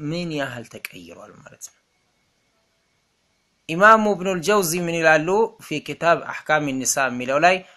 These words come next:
የንበጊ ሊልመርአቲ አን ተሕዘረ ሚነል ኹሩጅ መህማ አምከነሃ ኢን ሰሊመት ፊ ነፍሲሃ ለም የስለም ናሱ ሚንሃ።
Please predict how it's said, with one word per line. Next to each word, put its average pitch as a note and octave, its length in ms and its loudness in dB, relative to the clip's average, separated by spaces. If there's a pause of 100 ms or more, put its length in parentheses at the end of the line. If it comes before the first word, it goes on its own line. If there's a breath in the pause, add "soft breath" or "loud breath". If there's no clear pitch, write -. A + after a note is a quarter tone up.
(160 loud breath)
የንበጊ D3+ 380 -2
ሊልመርአቲ D#3 560 0
አን D#3 180 0
ተሕዘረ D3 400 -4
ሚነል C3 260 -6
ኹሩጅ C#3+ 360 -8 (100)
መህማ A#2 400 -8
አምከነሃ G#2 560 -10 (420)
ኢን F3 140 -4
ሰሊመት A3 480 0
ፊ G3+ 140 -4
ነፍሲሃ G3 340 -4 (120)
ለም B2 200 -6
የስለም A2+ 460 -6
ናሱ F#2+ 340 -12
ሚንሃ። - 280 -20